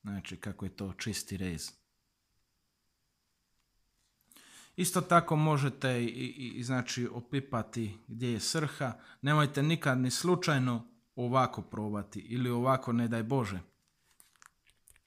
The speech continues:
Ali znači, ako uzmete, e, e, nož ovako i dosta je, znači, samo ovako proći lagano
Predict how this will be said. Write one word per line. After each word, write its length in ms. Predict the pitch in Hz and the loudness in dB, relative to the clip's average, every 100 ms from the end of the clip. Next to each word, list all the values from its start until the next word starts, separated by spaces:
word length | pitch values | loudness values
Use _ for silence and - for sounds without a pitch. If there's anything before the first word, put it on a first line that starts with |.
| - _ _ _ _ _ - | -20 _ _ _ _ _ -2
Ali 220 | 131 131 | 0 2
znači, 380 | 143 151 - 147 | 4 2 4 2
ako 260 | 139 143 | 2 0
uzmete, 480 | 143 135 135 123 127 | 0 2 0 -2 -4
e, 120 | 110 | -4
e, 100 | 101 - - - - - - - - - - 113 95 | -6 -10 -18 -20 -20 -20 -20 -20 -20 -20 -20 -20 -8
nož 380 | 120 131 123 101 | -4 -2 -2 -2
ovako 640 | 110 127 147 147 151 127 - - | -2 2 2 2 -2 -4 -6 -14
i 240 | 113 113 - | -14 -14 -16
dosta 540 | - 113 127 - 123 | -12 -6 -6 -4 -4
je, 60 | 113 | -2
znači, 260 | 117 - | -4 -6
samo 300 | - 123 120 | -6 -2 0
ovako 400 | 110 107 107 - | 0 -4 -6 -8
proći 440 | 98 113 110 104 104 | -10 -6 -6 -4 -6
lagano 420 | 104 101 98 | -6 -6 -6